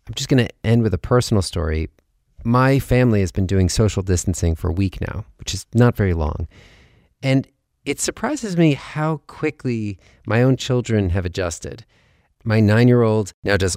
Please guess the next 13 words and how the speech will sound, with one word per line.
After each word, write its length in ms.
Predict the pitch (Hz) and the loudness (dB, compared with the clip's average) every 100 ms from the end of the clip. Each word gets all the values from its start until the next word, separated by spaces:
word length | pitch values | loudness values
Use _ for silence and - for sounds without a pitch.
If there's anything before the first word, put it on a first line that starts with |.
| - | -2
all 200 | 113 120 | 2 4
his 140 | 110 | 2
lessons 400 | 107 98 - 95 - | 2 0 2 0 0
online. 680 | 107 107 98 85 82 95 98 | 0 2 4 2 0 -2 -6
He 200 | - - | -10 -2
meets 340 | 98 104 - - _ | 2 2 0 -14 _
with 220 | - 98 98 | -4 -2 0
no 240 | 98 107 | 2 2
one 480 | 104 87 87 110 - | 2 2 0 -4 -8
except 380 | - - 95 - | -12 -6 -8 -6
through 180 | 95 87 | -6 -6
a 40 | |
screen. 500 | - - 78 82 | -6 -4 -2 -2